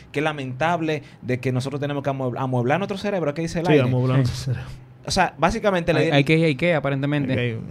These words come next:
Speaker 3: Hay un área de cerebro en
Speaker 2: Dale.
Speaker 3: ikea.
Speaker 1: Fíjense que,
Speaker 2: Bájale algo,
Speaker 1: que
Speaker 2: dale.
Speaker 1: ellas,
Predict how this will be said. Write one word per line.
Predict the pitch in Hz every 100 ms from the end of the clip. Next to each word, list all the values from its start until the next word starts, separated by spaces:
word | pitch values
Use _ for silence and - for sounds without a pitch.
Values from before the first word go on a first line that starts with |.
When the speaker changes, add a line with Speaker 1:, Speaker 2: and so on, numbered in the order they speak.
| 117
Speaker 3:
Hay | 151
un | 196
área | 202 202
de | 190
cerebro | 190 156 143
en | 151
Speaker 2:
Dale. | 139
Speaker 3:
ikea. | 113
Speaker 1:
Fíjense | 151 254 196 190 175
que, | 180
Speaker 2:
Bájale | 175 127 127
algo, | 127
Speaker 1:
que | 170 175
Speaker 2:
dale. | 202 196
Speaker 1:
ellas, | 135 123 123 -